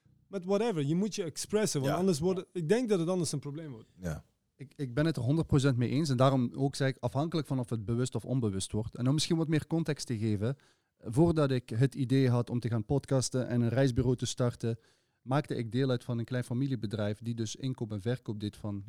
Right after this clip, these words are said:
Speaker 3: geek-gerelateerde merchandise. En ik ging dus op maandelijkse basis naar Comic-Cons door heel Europa.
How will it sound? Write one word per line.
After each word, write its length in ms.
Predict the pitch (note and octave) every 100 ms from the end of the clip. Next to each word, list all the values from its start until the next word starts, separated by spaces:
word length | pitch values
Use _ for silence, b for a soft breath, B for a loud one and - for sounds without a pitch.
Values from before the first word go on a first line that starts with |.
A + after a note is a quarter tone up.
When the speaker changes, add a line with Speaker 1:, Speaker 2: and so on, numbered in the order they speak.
| G#2+
Speaker 3:
geek-gerelateerde 800 | C#3 C#3 - A#2 A2+ G#2+ A2+ G#2+
merchandise. 680 | A#2+ D3+ - F#2 F2 G#2
En 120 | - A2+
ik 160 | C3
ging 240 | - D3 C#3+
dus 260 | A2+ G#2+
op 200 | - A#2 - - _ _ G#2 - _ _ _ _
maandelijkse 720 | - G#2+ A2+ B2+ C#3+ B2+ -
basis 360 | G2+ A2+ A#2 A2
naar 140 | A2
Comic-Cons 520 | - B2+ A#2 A#2 G#2 G2
door 120 | G2+
heel 180 | A2 G#2+
Europa. 480 | G#2 A2 G#2+ E2+